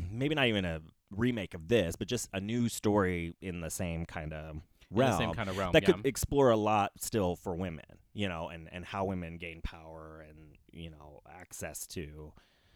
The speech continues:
Speaker 1: um, all these different avenues,
Speaker 2: Yeah.
Speaker 1: you know, through magic, you know, that, that could say something better than Coven said, 'cause I think, I feel like American Horror Story Coven kinda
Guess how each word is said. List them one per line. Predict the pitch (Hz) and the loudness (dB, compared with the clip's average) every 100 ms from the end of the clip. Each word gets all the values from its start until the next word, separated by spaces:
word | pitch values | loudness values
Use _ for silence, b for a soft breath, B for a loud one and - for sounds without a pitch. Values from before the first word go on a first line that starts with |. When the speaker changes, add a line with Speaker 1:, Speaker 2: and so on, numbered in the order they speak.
| b b - | b b -20
Speaker 1:
um, | 73 71 58 50 _ _ _ _ - | -20 -20 -20 -20 _ _ _ _ -4
all | 92 | -4
these | 95 | -4
different | 92 87 82 | -6 -8 -6
avenues, | 82 73 65 55 - - - | -6 -8 -14 -16 -16 -18 -12
Speaker 2:
Yeah. | 120 98 82 | -6 -4 -6
Speaker 1:
you | 82 | -10
know, | 76 73 71 | -12 -18 -10
through | - 95 76 73 - _ _ _ _ _ - | -8 -6 -10 -16 -20 _ _ _ _ _ -10
magic, | 92 80 76 50 65 | -6 -6 -8 -12 -10
you | 92 | -10
know, | 78 80 | -10 -8
that, | 92 117 110 | -6 -6 -4
that | 113 110 | -4 0
could | 131 | 0
say | - 120 | 2 0
something | 123 104 104 104 | 0 -2 -2 -4
better | 98 110 101 98 90 | -8 -6 -2 -2 -4
than | 87 85 | -6 -4
Coven | 113 90 87 | -4 -4 -8
said, | 80 92 | -8 -6
'cause | 131 123 | -4 -2
I | 131 | -2
think, | 147 117 | -2 -2
I | 107 | 0
feel | 131 | 2
like | 120 101 85 | 2 0 -2
American | 98 92 104 | -4 -4 -4
Horror | 98 | -6
Story | - 98 85 | -4 -6 -4
Coven | 131 117 101 87 | -4 -2 -2 -4
kinda | - 151 156 123 | -4 -2 2 2